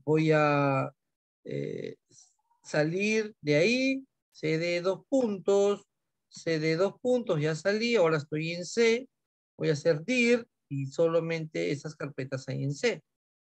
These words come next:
Puedo crear carpetas, puedo eliminarlas, puedo ver la estructura, puedo limpiar la pantalla, C L S limpia la pantalla, mire.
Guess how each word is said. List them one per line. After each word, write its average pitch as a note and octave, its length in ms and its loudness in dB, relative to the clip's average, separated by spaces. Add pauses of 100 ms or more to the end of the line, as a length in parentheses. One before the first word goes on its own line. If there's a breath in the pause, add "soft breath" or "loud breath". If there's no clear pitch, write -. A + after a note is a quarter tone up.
(720)
Puedo E3 300 4
crear C#3 260 0
carpetas, F3 840 2
puedo C#3+ 200 2
eliminarlas, E3+ 1200 2 (580)
puedo D3+ 260 2
ver C#3+ 140 2
la C#3 80 0
estructura, E3+ 960 0 (480)
puedo E3+ 180 4
limpiar D3+ 380 0
la C#3 180 0
pantalla, D#3+ 720 2
C F3+ 360 0
L F3+ 360 2
S E3 220 -4
limpia C#3+ 400 -2
la C#3 160 -2
pantalla, D3 560 0
mire. D3+ 400 -8